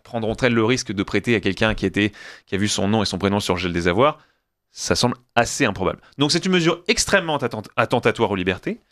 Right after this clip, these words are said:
qui peut être prise sans juge, et dont les critères et les contours sont extrêmement flous, c'est-à-dire que demain, sous ce principe et ce concept fourre-tout de haine, n'importe qui, vous savez,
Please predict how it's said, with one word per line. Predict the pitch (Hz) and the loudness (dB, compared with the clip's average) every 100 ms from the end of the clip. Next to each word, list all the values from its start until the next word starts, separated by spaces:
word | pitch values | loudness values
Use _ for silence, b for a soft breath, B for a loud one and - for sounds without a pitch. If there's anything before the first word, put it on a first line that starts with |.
| B B B B B B _ | B B B B B B _
qui | 147 | 0
peut | 127 135 | 2 0
être | 123 | -2
prise | 123 113 95 - _ _ | -2 0 -2 -8 _ _
sans | - - 202 | 2 4 2
juge, | 135 151 208 165 _ _ - | 2 2 0 -4 _ _ -2
et | 131 | 2
dont | 139 | 2
les | 139 | 2
critères | - 190 165 156 123 | 0 0 4 4 4
et | |
les | 110 | 0
contours | 110 135 143 160 | 0 -2 0 0
sont | - 143 - | 0 -4 0
extrêmement | 165 - 151 127 113 | 0 0 0 0 -2
flous, | - 156 190 | -2 -4 -2
c'est-à-dire | 104 104 135 - | 2 2 0 -2
que | 104 | -4
demain, | 92 107 95 110 175 | 0 0 2 0 -4
sous | - 107 | -8 -6
ce | - 101 | -2 -2
principe | - 110 107 120 104 - - | -2 -2 -2 -2 -4 -10 -14
et | |
ce | - - | -10 -8
concept | 104 98 120 - - 87 - | -4 2 2 0 -6 -12 -14
fourre-tout | - 117 - - 120 135 | -8 -8 -6 0 0 0
de | 104 95 92 - | -4 -4 -2 2
haine, | 104 160 190 B B B B B B | 2 0 -8 B B B B B B
n'importe | 113 143 175 - 135 | 0 2 2 0 -2
qui, | - | -2
vous | 180 | 0
savez, | 170 151 123 | 2 0 -4